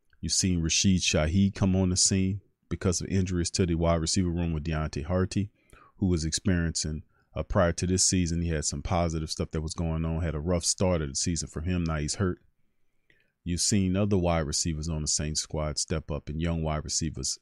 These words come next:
talent. You've seen Chris Olave, who is a fantastic wide receiver here. You've seen Jarvis Landry deal with an ankle issue. He's back. So,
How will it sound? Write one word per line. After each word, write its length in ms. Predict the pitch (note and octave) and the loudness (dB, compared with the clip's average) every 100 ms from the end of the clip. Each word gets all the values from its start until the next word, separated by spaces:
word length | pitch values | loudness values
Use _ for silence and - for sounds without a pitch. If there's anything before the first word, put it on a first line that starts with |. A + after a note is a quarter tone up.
| - | -10
talent. 400 | - F2 C#2+ A1 | -4 -2 -2 -6
You've 120 | D#2+ | -6
seen 220 | - F#2 | -2 -2
Chris 260 | E2 F#2 - | -2 -4 -2
Olave, 580 | E2+ E2 F2 E2+ D#2+ E2+ _ _ _ _ _ | -2 2 2 0 -2 -4 _ _ _ _ _
who 160 | F2+ E2+ | -2 -2
is 120 | D#2 | -2
a 40 | |
fantastic 840 | D#2 - F#2+ F2 - G#2 G#2+ - - _ - - | -4 0 0 0 0 0 0 -6 -12 _ -20 -6
wide 240 | F2 E2+ | -2 -2
receiver 380 | - - E2+ D#2 | -2 -2 -2 -2
here. 280 | E2 D#2 D#2+ | -2 -2 -2
You've 140 | F2 | -2
seen 240 | - F#2 E2 | -2 -2 0
Jarvis 400 | F2 F2 D#2+ F2+ | 0 0 -2 -2
Landry 320 | F2 E2 E2 | -2 -2 -4
deal 220 | E2+ E2 | -4 -2
with 120 | D#2 | -2
an 100 | D2 | -2
ankle 360 | F2+ F#2 F#2 F2 _ _ _ _ | -2 -2 -4 -8 _ _ _ _
issue. 340 | G#2 G2+ - F#2 | 0 2 2 -2
He's 360 | E2+ C3 C3+ | 4 4 4
back. 380 | G2+ D2+ - - | 0 -4 -4 -4
So, 380 | - F#2 E2 | 0 2 0